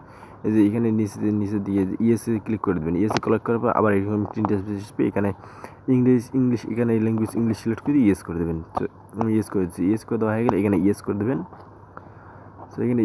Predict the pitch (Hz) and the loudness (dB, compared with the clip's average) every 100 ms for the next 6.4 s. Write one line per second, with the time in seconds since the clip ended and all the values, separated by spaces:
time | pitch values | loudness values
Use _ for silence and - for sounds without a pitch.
0 | 104 104 - - - - - - - - | 4 2 -2 -16 -16 -20 -20 -20 -20 -20
1 | - - - - 127 131 - 135 127 139 | -16 -14 -12 0 2 2 4 4 4 4
2 | 131 120 123 120 117 113 117 113 123 120 | 2 2 0 2 2 2 2 2 2 2
3 | 101 76 65 95 95 95 95 95 101 95 | 2 2 2 0 0 0 -2 -4 -2 0
4 | 101 110 104 90 87 92 92 90 - 92 | 0 -2 0 -2 -4 -6 -2 -4 -2 -4
5 | 113 143 - - - - - 107 104 113 | -4 -8 -12 -16 -16 -16 -2 0 2 0
6 | 107 113 110 117 | 0 -4 0 2